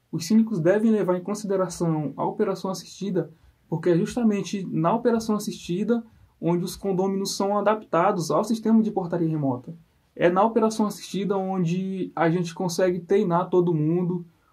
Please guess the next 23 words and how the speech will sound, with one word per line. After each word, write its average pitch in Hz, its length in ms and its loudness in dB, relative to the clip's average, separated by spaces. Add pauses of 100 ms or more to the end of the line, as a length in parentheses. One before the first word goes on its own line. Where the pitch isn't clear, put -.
(100)
onde 156 220 2
eles 175 140 2
conseguem 175 400 0
se 185 100 -4
adaptar. 175 800 2 (260)
E 165 60 -18
como 180 180 2
a 196 60 2
gente 175 240 -2
vai 170 420 4
ao 185 200 4
local, 202 420 4
a - 40 0
gente 175 180 -2
vai 165 180 6
até 165 220 0
o 220 100 0
cliente 190 540 0
com 165 120 0
uma 165 140 4
equipe 170 300 -4
totalmente 196 440 -2
capacitada, 170 880 0